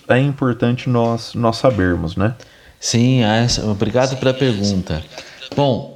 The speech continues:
Speaker 2: é, nós podemos pensar aqui em pelo menos três categorias de fontes, eu gostaria de discutir cada uma delas. Uma são as fontes da tradição,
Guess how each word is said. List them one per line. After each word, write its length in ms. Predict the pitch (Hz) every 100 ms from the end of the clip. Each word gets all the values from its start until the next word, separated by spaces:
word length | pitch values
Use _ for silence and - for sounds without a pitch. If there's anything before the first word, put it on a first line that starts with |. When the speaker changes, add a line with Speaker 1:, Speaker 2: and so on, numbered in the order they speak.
| -
Speaker 2:
é, 220 | 135 139
nós 160 | 165 -
podemos 340 | 202 220 220
pensar 400 | 214 170 180 160
aqui 300 | 147 - 156
em 60 | 156
pelo 180 | 160
menos 260 | 160 170 -
três 320 | - 190 185
categorias 640 | - 160 143 127 120 120 110
de 80 |
fontes, 460 | 107 131 147 135 -
eu 80 | 120
gostaria 340 | 123 127 120
de 40 | 120
discutir 280 | - 120
cada 240 | - 123 120
uma 160 | 123
delas. 460 | 113 90 78 82 -
Uma 380 | - 127 123 117 -
são 180 | -
as 140 | 117 -
fontes 360 | 117 113 107
da 120 | 110 107
tradição, 720 | 110 107 - - 107 104